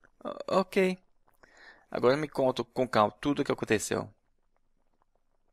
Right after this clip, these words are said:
Não brinque, então quer dizer que tem fantasmas atormentados aqui? Sim, pelo menos eu,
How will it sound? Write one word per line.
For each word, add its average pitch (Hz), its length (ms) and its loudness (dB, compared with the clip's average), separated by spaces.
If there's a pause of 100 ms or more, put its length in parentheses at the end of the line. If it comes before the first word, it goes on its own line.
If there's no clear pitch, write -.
(2250)
Não 147 140 0
brinque, 127 380 0
então 107 160 -2
quer 147 160 2
dizer 139 240 2
que - 180 0
tem 147 300 0
fantasmas 127 640 2
atormentados 113 760 2
aqui? 147 320 -4 (1120)
Sim, 226 240 -2
pelo 190 160 2
menos 180 160 -2
eu, 175 100 4